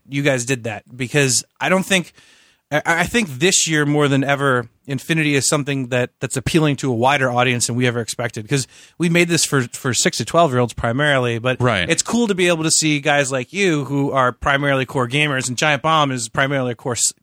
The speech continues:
Speaker 1: uh, core site,
Speaker 2: Hmm.
Speaker 1: you know, actually be able to take a look at it. So thanks for, thanks for doing that.
Speaker 2: Well, it seems like, I mean, th-, you must hear, I mean, obviously parents need to get involved with, uh, a toy, with this sort of thing for it to,
Speaker 1: Right.
Speaker 2: like, truly take off and have legs. You probably have to make something that parents aren't gonna,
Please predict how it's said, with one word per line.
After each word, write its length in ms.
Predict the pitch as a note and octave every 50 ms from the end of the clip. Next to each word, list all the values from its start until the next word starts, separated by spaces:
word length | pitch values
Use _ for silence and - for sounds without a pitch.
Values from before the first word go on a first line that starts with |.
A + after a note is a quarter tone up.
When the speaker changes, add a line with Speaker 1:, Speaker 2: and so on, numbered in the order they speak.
| _ _ - C3+
Speaker 1:
uh, 140 | B2 A#2+
core 240 | A#2+ - - D3+ B2+
site, 400 | - - - D3+ C3+ A2+ A#2 - _ _ _ _ _
Speaker 2:
Hmm. 220 | - A#2+ G#2+ F#2+
Speaker 1:
you 80 | A2+ C#3
know, 240 | C#3 C3 C3 C3 B2+
actually 320 | C3 C3 B2+ - - C#3
be 160 | B2 C3+ C3+
able 160 | C3 C3 C3 C3
to 80 | A#2
take 160 | - C#3 B2
a 60 | B2 A#2+
look 140 | B2 A#2
at 60 | A#2+ A2
it. 80 | G#2+
So 120 | - - D3
thanks 260 | - F#3 F3 E3 -
for, 240 | E3+ D#3 C#3+ C3 -
thanks 140 | - D#3+ - D3
for 60 | C3
doing 220 | B2 B2+ C3 B2+
that. 280 | C3 B2 A#2+ A#2 - -
Speaker 2:
Well, 100 | G#3+ A3+
it 60 | F#3+
seems 220 | A3 C4 C4+ A3+
like, 80 | G3+ D#3+
I 60 | D3 D3+
mean, 280 | D3 C#3+ C#3 C#3+ C3+
th-, 220 | C#3+ - - D#3 D#3+
you 140 | E3 F3
must 220 | G3+ G#3+ G#3+ - -
hear, 200 | F#3+ D#3 C#3 C3
I 40 | C3+
mean, 640 | C3+ C3 B2 A#2 G#2+ G#2 - - - - - - - _ _ _ _ _ _ _ _ _ _ _ _ _ _ -
obviously 300 | D#3 E3+ E3 - D#3 -
parents 400 | - - D3 C#3 C3+ A#2+ - -
need 100 | B2 G#2
to 60 | G2+
get 100 | A2+ G#2
involved 400 | A2 G#2 A#2 G#2 G#2+ A2+ G#2 F#2
with, 320 | G2+ G#2 F#2+ F2+ - - - - -
uh, 200 | A2 G2+ G2 F2+
a 60 | G2+ -
toy, 320 | - - A#2+ A#2 F#2+ G#2+
with 220 | G#2 A2 G#2+ -
this 180 | - A2 A#2 -
sort 140 | - C3+ A#2+
of 60 | -
thing 280 | - C3 A#2 A2 G#2+ G#2
for 160 | - C3+ B2+
it 80 | -
to, 60 | - D3+
Speaker 1:
Right. 80 | C3+
Speaker 2:
like, 120 | B2+ B2 -
truly 380 | - - - F#3+ E3+ D#3 C#3+
take 220 | - - D3+ C3+ C#3+
off 160 | B2+ A#2+ A2
and 80 | A#2+
have 140 | A#2 G#2+ G2
legs. 440 | G#2+ B2+ C#3+ C3 G#2+ G2+ F#2+ F#2+ F#2
You 80 | G#2+ G#2
probably 260 | - - C3 A#2+ A#2 A2
have 80 | -
to 60 | -
make 180 | A2 G#2 G2+ -
something 400 | - - A#2 G2+ - A#2 G#2+ G2+
that 160 | F#2 G#2+ -
parents 360 | - - A#2+ G#2+ G#2 G2+ - -
aren't 180 | G#2 G#2+ -
gonna, 180 | A2+ G#2+ G2+